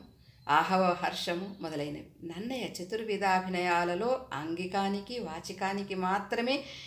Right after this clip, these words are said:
ఎక్కువ ప్రాధాన్యం ఇస్తాడు. ఆహార్య సాత్వికాభినయాలను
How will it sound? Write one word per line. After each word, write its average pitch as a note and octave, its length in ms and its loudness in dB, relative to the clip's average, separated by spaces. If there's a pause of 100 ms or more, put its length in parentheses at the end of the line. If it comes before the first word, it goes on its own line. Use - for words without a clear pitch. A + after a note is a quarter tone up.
(240)
ఎక్కువ G#3+ 280 4
ప్రాధాన్యం E3 640 -2
ఇస్తాడు. D3+ 580 -8
ఆహార్య E3+ 520 2
సాత్వికాభినయాలను F3 1300 0